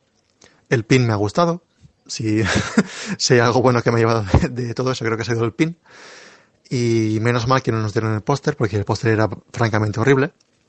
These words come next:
Pero he echado en falta algo más, más especial, digamos. El póster del año pasado, por ejemplo, el de Lola, lo tengo marcado porque me encanta, me parece precioso.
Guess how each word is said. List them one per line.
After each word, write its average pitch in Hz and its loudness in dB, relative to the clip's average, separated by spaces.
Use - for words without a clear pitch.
Pero 113 6
he 120 4
echado 139 2
en 127 0
falta 135 2
algo 127 0
más, 127 0
más 123 0
especial, 117 2
digamos. 101 -2
El 110 -2
póster 127 4
del 120 6
año 117 0
pasado, 113 -2
por 165 -4
ejemplo, 147 0
el 120 4
de 107 4
Lola, 127 4
lo 135 -2
tengo 113 -2
marcado 113 0
porque 110 -6
me 104 -6
encanta, 143 -4
me 110 -6
parece 104 -6
precioso. 123 -4